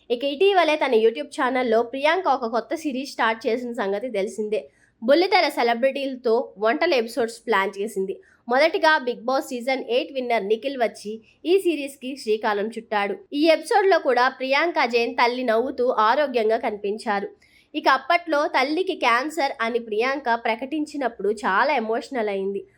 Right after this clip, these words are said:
"మా అమ్మ త్వరలోనే తిరిగి కోలుకుంటుంది, శివంగిలా మళ్ళీ తిరిగి ఇంటికి వస్తుంది, క్యాన్సర్ లేకుండానే అమ్మ ఇంటికి వస్తుంది" అంటూ నమ్మకంగా చెప్పింది. ఇప్పుడు అదే నిజం కావడంతో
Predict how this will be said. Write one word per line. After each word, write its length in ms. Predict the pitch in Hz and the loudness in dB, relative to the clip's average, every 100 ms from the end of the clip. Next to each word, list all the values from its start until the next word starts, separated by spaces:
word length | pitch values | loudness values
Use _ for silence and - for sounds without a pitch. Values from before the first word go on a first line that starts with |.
| - | -6
"మా 140 | 240 | 0
అమ్మ 260 | 254 302 370 | 2 2 0
త్వరలోనే 580 | 359 269 277 320 285 262 | 2 0 2 2 2 0
తిరిగి 340 | 262 240 262 | -2 -6 -6
కోలుకుంటుంది, 880 | 311 240 226 233 233 226 220 208 - _ - | -2 0 0 -2 -4 -2 -2 -4 -8 _ -4
శివంగిలా 560 | 339 311 392 359 269 | 0 2 4 4 2
మళ్ళీ 500 | 277 240 233 254 269 | 2 0 0 -2 -4
తిరిగి 280 | 269 262 254 | -8 -8 -6
ఇంటికి 340 | 233 240 262 269 | -6 -6 -8 -6
వస్తుంది, 480 | 233 - 247 247 214 | -6 -6 -6 -4 -6
క్యాన్సర్ 720 | - _ - 269 320 370 359 | -6 _ 0 0 0 -2 -6
లేకుండానే 840 | 269 262 262 320 302 247 220 254 226 | 0 0 0 -2 -2 0 0 -2 -2
అమ్మ 220 | 220 269 | -4 -2
ఇంటికి 400 | 240 233 247 220 | 0 -2 -6 -6
వస్తుంది" 520 | 214 220 - 226 226 | -4 -6 -6 -6 -4
అంటూ 280 | 208 214 220 | -4 -4 -4
నమ్మకంగా 600 | 220 202 233 277 226 208 | -2 -4 -4 -2 -2 -2
చెప్పింది. 600 | 214 220 - 214 202 202 _ _ - | -6 -10 -8 -4 -4 -6 _ _ -12
ఇప్పుడు 260 | 233 226 | -6 0
అదే 240 | 214 220 302 | 0 4 2
నిజం 340 | 254 233 262 | 2 0 -2
కావడంతో 720 | 285 247 240 247 269 226 226 | 0 2 2 -2 -2 -2 -2